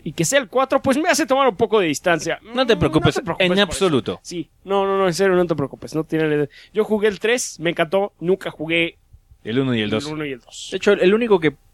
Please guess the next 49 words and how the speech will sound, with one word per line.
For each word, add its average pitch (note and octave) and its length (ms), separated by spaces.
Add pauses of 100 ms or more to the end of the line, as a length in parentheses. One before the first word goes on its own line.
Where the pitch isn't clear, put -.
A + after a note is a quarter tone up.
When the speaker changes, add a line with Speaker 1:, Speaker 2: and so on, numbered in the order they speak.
Speaker 3:
podría C3 420
así E3 180
como D#3 280
realmente C3+ 460
meterte B2 440
la G#2+ 120
cosquilla C#3+ 500 (480)
de B2+ 80
los A#2+ 160
viejos E3 400
es B2 160
el, B2 340
el A#2 140
New B2 160
Vegas. A#2+ 480 (500)
Y A#3 420
Speaker 1:
Mm. C3 80
Speaker 3:
eso G#3+ 500 (500)
eh, C4 1120 (160)
Speaker 2:
No, G#3 140
Speaker 3:
porque F3+ 120
Speaker 2:
mira, C#3 340
Speaker 3:
no C#3 140
hay A3+ 40
Speaker 2:
eh, A3+ 40
Speaker 3:
necesidad, F3+ 840
o C#3 80
sea, E3 140
realmente F#3 340
no F#3 100
hay F#3 60
necesidad F3+ 240
Speaker 2:
te F3 60
Speaker 3:
de F3 60
Speaker 2:
puedo E3+ 140
Speaker 3:
conocer D#3+ 320
todo. C3 340
Puedes F3 220
con-, F3+ 140
puedes G3+ 240
entender E3+ 320
bien E3+ 120
la E3 60
historia E3+ 180
de - 40
New D#3 80
Vegas D#3+ 180
sin C#3 140
saber C3+ 340